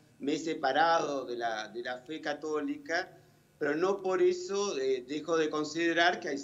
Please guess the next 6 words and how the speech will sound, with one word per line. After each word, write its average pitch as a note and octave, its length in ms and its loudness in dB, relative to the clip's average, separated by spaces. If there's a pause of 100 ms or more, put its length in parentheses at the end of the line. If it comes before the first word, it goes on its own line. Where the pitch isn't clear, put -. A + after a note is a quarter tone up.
aspectos C#3+ 680 -4
realmente C#3 420 0
interesantes C#3+ 680 0
dentro C3+ 240 0
del A#2+ 100 -2
cristianismo. D3 840 -2